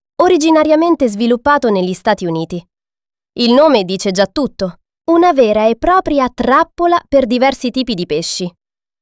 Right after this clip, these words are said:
Uno sviluppo più moderno è invece la tecnologia di localizzazione radio.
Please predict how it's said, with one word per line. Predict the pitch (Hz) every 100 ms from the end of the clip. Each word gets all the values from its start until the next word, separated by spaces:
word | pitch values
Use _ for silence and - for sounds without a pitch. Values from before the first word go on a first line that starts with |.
| _ _ _ _ _ _ _ _ -
Uno | 359
sviluppo | 330 254 262 320 - 220
più | 226 233
moderno | 202 185 170 180 190 220
è | -
invece | 302 311 330 403 -
la | 240 226
tecnologia | 226 320 294 277 262 240 330 330
di | 226 226
localizzazione | 302 294 254 196 226 - - 302 226
radio. | 165 160 170 170